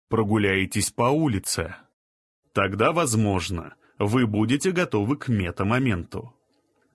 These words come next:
Десять лет назад Робин Стерн, психоаналитик и заместитель директора нашего центра, и я задавались вопросом,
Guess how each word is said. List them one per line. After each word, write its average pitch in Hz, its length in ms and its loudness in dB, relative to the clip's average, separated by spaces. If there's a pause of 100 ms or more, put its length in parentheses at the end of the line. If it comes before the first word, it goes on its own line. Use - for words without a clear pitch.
(100)
Десять 120 480 -2
лет 139 180 0
назад 147 460 0
Робин 127 420 2
Стерн, 180 500 -2 (140)
психоаналитик 117 920 0
и 110 80 4
заместитель 113 640 0
директора 113 480 2
нашего 107 400 0
центра, 101 540 0
и - 180 -4
я 104 460 0 (320)
задавались 147 640 0
вопросом, 101 720 -4